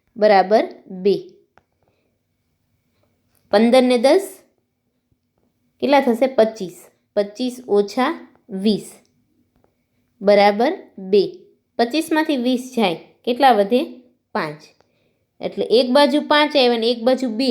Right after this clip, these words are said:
આવ્યા છે. એટલે કે ડાબા ને જબા સરખું મળતું નથી.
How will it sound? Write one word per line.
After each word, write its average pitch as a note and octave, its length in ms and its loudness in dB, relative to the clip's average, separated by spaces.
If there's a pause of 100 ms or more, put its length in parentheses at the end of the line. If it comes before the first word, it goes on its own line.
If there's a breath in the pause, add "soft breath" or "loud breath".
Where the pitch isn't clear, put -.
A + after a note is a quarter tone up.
આવ્યા F3+ 320 -2
છે. - 120 -20 (480 soft breath)
એટલે A#3 280 -2
કે B3 140 2
ડાબા G#3 360 2
ને C#4 60 0 (100)
જબા A3+ 320 2
સરખું G3 460 -4
મળતું G3+ 400 -2 (480)
નથી. A#3+ 400 0